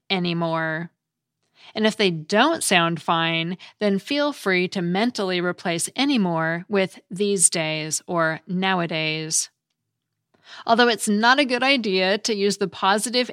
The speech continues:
anymore in your formal writing, you should know that it's not a grammar mistake. It's a regionalism.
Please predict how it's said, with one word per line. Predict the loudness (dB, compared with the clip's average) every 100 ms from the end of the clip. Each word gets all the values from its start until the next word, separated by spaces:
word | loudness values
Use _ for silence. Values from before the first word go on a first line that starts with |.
| -2
anymore | 0 0 0 2 2
in | 0 -2
your | -4
formal | -6 -4 -2 0 0 2
writing, | 4 2 0 -2 -4 -6 _ _ -20 -8
you | -2
should | 0 0
know | 0 0
that | -2
it's | -2 -2
not | 0 0 0
a | -4
grammar | -6 -4 -2 -4
mistake. | -4 0 0 2 0 0 -4 -10 _
It's | -6 -4
a |
regionalism. | -6 -4 -4 -2 -2 -2 -2 -2 -2 -4 -4 -8